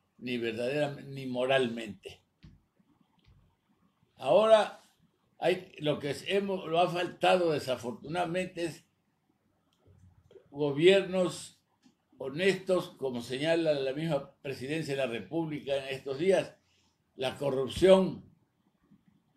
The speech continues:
la impunidad,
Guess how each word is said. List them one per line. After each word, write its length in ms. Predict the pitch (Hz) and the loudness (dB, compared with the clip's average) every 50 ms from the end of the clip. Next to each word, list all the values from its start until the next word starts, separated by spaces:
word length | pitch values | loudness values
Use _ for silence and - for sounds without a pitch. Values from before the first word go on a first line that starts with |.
| _ _ _ _ _ | _ _ _ _ _
la 720 | 123 127 135 151 165 175 180 180 170 147 123 - - - _ _ _ _ _ _ _ _ _ _ | -12 -4 2 4 6 6 6 6 4 0 -2 -8 -14 -20 _ _ _ _ _ _ _ _ _ _
impunidad, 1080 | _ 170 185 175 160 - - 165 180 175 160 160 165 170 185 196 196 180 - - - - | _ 2 2 2 2 0 4 4 4 6 6 4 6 6 6 8 8 6 4 0 -10 -20